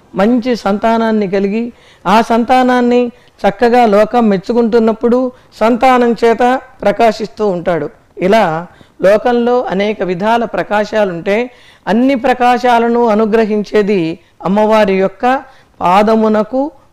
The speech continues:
మడమకు క్రిందనున్నటువంటి భాగము అని ఈ నామం మనకి తెలియచేస్తున్నది. అందువలన మనం ఈ నామాన్ని స్మరిస్తూ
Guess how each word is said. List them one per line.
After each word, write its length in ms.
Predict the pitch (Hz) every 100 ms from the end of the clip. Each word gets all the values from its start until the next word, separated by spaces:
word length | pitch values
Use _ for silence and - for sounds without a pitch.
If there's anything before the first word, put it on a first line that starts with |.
| -
మడమకు 560 | 175 190 226 247 233 196
క్రిందనున్నటువంటి 1040 | - 202 240 247 220 208 196 190 190 185
భాగము 580 | 165 156 190 202 202 196
అని 380 | 190 190 156 165 - _ -
ఈ 120 | 220 233
నామం 440 | 208 233 247 220
మనకి 320 | 196 233 233
తెలియచేస్తున్నది. 1120 | 202 208 214 208 190 175 - 165 156 170 170 165 - - - -
అందువలన 560 | 175 170 180 214 254 294 - _ _
మనం 300 | 185 214 269 330 - _ _ -
ఈ 140 | 233
నామాన్ని 540 | 233 240 254 254 226
స్మరిస్తూ 760 | 185 190 202 240 - 262 262